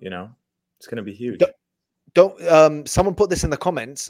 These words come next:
Speaker 2: I didn't realize, but I think we've
Speaker 1: Hmm.
Speaker 2: got Panathinaikos in the EuroLeague and the second leg of the round of sixteen conference game on the same day.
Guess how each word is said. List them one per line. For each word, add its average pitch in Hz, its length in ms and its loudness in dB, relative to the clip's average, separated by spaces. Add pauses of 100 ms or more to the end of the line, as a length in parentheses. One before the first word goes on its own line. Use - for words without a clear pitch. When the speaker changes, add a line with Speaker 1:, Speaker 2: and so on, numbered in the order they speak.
Speaker 2:
I 143 80 0
didn't 151 180 -4
realize, 135 520 -2
but - 160 -4
I 135 80 -6
think - 320 -10
we've 170 140 -4
Speaker 1:
Hmm. - 80 -20
Speaker 2:
got 156 260 4 (760)
Panathinaikos 147 1000 -2 (400)
in 135 100 -12
the 135 100 -6
EuroLeague 131 720 -4 (720)
and 139 240 -2
the 135 40 -10
second 156 640 -6
leg 147 440 -2 (600)
of 131 480 2
the 131 340 -4
round 147 240 0
of 131 60 -14
sixteen 147 400 -12
conference 151 480 -12
game 127 360 -12 (140)
on 147 140 -10
the 147 80 -14
same 156 260 -8
day. 175 240 -4